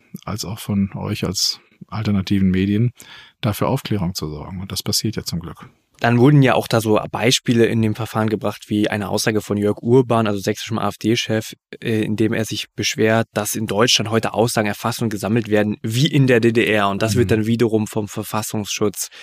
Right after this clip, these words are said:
Speaker 2: ähm, gesammelt.
Speaker 1: Ja, das ist
Speaker 2: Das ist ja eigentlich schon sehr peinlich, auch für den Verfassungsschutz, dass das öffentlich geworden ist, so etwas.
Speaker 1: Das ist, das, ja, das ist peinlich, aber das ist denen offenbar gar nicht aufgefallen. Man muss das wirklich nochmal wiederholen. Er besch-,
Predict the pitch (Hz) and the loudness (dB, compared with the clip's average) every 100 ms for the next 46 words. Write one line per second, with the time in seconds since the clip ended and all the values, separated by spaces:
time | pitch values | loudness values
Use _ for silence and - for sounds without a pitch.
0 | - _ - 107 98 98 98 _ - 101 | -20 _ -4 0 0 0 -4 _ -4 -4
1 | 98 98 98 95 131 92 - 123 - - | -2 -4 -2 0 0 -2 -2 -4 -2 -2
2 | 113 - 143 117 127 120 131 120 139 - | -2 0 2 2 2 0 2 2 2 2
3 | 135 147 139 110 120 117 135 139 131 120 | 2 4 4 2 0 0 0 0 0 0
4 | 120 - 139 147 110 98 107 98 98 92 | 0 -2 -2 -4 -4 -6 -6 -2 -4 -4
5 | 87 - 104 101 - - - _ _ 156 | -10 -4 -2 -2 -6 -8 -10 _ _ -2
6 | 131 123 123 98 113 104 80 - 95 123 | -2 0 0 2 4 2 0 -2 -2 -2
7 | - 90 90 110 120 107 101 101 101 85 | -2 -2 2 2 2 2 2 2 0 -2
8 | 80 98 92 117 - 104 107 117 101 101 | -2 -2 -2 -2 0 2 0 0 0 2
9 | 98 92 123 - - 98 92 120 110 107 | 0 0 -4 -6 -4 -2 2 2 2 2
10 | 104 107 98 92 101 131 143 87 104 101 | 2 2 2 2 4 4 4 4 0 0
11 | 101 - | 0 -2